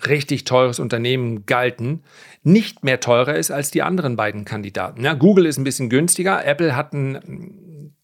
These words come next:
K C V, also ein Kurs-Cashflow-Verhältnis auf Basis der zweiundzwanziger Schätzungen von einundzwanzig. Das heißt also, man bezahlt einundzwanzig Mal den Cashflow,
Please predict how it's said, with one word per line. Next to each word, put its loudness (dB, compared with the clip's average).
K -2
C 0
V, 2
also -6
ein -10
Kurs-Cashflow-Verhältnis -2
auf -2
Basis 2
der 2
zweiundzwanziger 0
Schätzungen 0
von 0
einundzwanzig. 0
Das 0
heißt -2
also, -2
man -4
bezahlt -4
einundzwanzig -2
Mal 0
den -4
Cashflow, 0